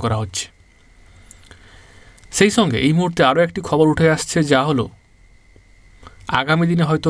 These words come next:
প্রায় প্রত্যেক ব্লকেই ডিজাস্টার টিম গঠন করা হতে পারে এবং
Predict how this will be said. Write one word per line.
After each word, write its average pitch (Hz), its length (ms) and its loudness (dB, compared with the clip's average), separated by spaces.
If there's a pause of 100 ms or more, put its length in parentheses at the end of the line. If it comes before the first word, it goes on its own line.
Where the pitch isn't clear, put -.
প্রায় 131 220 4 (320)
প্রত্যেক 170 380 0 (120)
ব্লকেই 131 360 2 (680)
ডিজাস্টার 156 560 0 (420)
টিম 196 180 2 (160)
গঠন 131 260 0
করা 107 180 -2
হতে 113 200 -4
পারে - 140 -8 (1300)
এবং 139 180 4